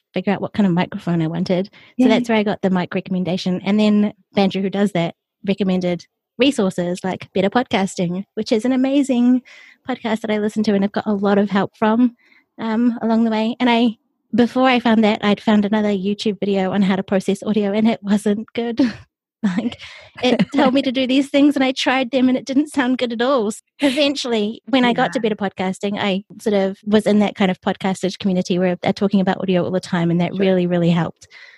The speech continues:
Speaker 2: Sure.
Speaker 1: um, being there and hearing from other people who use and record audio all the time.
Speaker 2: Some of the first places that I was looking online to find information on how to start a podcast, of course, rem-, recommended the Blue Yeti. So I went and bought one,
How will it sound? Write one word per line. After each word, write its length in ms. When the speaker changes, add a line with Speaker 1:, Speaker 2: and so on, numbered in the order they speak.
Speaker 2:
Sure. 120
Speaker 1:
um, 180
being 240
there 140
and 120
hearing 240
from 200
other 160
people 220
who 100
use 400
and 80
record 320
audio 260
all 160
the 60
time. 320
Speaker 2:
Some 160
of 80
the 80
first 320
places 380
that 140
I 80
was 220
looking 300
online 380
to 100
find 260
information 400
on 60
how 100
to 80
start 220
a 60
podcast, 440
of 140
course, 280
rem-, 380
recommended 460
the 60
Blue 200
Yeti. 380
So 140
I 100
went 180
and 120
bought 200
one, 260